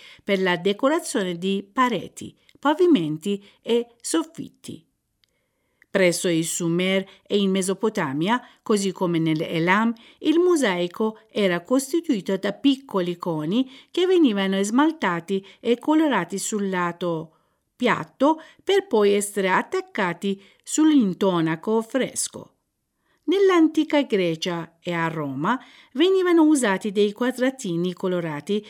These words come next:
di terracotta, di pietre colorate o di ceramica smaltata, con cui si producevano disegni piatti come nelle pitture.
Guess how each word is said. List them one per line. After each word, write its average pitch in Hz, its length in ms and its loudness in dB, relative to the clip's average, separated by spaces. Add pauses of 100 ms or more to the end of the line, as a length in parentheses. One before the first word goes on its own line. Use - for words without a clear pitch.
(120)
di 226 200 -2
terracotta, 240 920 -4 (200)
di 196 160 -2
pietre 180 600 0
colorate 208 720 -2 (240)
o 254 140 2
di 269 240 0
ceramica 226 680 0
smaltata, 226 760 -2 (380)
con 165 280 -2
cui 170 360 0
si 175 180 -6
producevano 202 920 -4 (240)
disegni 214 560 2
piatti 269 600 0 (160)
come 254 280 4
nelle 233 460 4
pitture. 233 760 -6